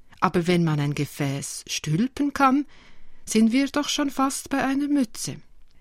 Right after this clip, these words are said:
Scheffel hatte Luther in seiner Übersetzung der Bibel eingeführt. Er kannte das Wort aus seiner bäuerlichen Umwelt.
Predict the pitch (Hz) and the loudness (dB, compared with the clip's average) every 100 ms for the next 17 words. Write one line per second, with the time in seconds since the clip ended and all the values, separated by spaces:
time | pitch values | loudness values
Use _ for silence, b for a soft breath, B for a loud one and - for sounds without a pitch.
0 | - - - - - 202 214 - 277 208 | -20 -20 -20 -8 2 4 4 4 2 2
1 | - 180 196 - 226 208 202 185 175 170 | 2 2 0 0 2 2 2 2 2 0
2 | 160 160 - 190 175 160 170 175 208 185 | 0 -2 0 -2 0 -2 -2 0 0 2
3 | 175 180 175 160 147 - - - - _ | 2 0 -2 -4 -6 -8 -14 -16 -20 _
4 | - - 214 220 240 220 247 214 - 196 | -20 -2 0 2 4 4 4 2 2 0
5 | 202 - - 175 - 175 175 175 165 170 | 0 -2 -4 -2 0 0 0 0 0 0
6 | 165 - 170 185 175 170 160 143 - - | -2 -2 -2 0 2 2 0 -4 -10 -18